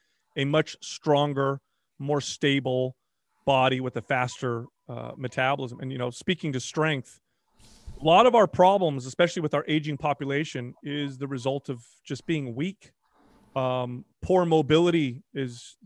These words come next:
often due to, uh, weakness. You know, it's, uh, I, I, I trained a lot of doctors, and I remember, uh, a saying that one of them told me, which is, uh, you, uh, break your hip and die of pneumonia.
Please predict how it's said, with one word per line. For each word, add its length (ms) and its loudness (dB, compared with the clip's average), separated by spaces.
often 340 -2
due 260 -2
to, 460 -6
uh, 200 -6
weakness. 600 -4
You 80 -2
know, 120 6
it's, 180 -2
uh, 220 0
I, 160 -4
I, 80 2
I 60 4
trained 240 2
a 40 2
lot 140 4
of 60 -2
doctors, 380 2
and 60 -4
I 20 -2
remember, 520 -4
uh, 200 -8
a 80 -6
saying 320 -2
that 120 -4
one 120 -4
of 60 -4
them 120 -10
told 200 -4
me, 100 -4
which 180 -6
is, 180 -8
uh, 220 -6
you, 340 -6
uh, 260 -8
break 320 2
your 120 -2
hip 200 0
and 100 -4
die 160 2
of 100 0
pneumonia. 480 -6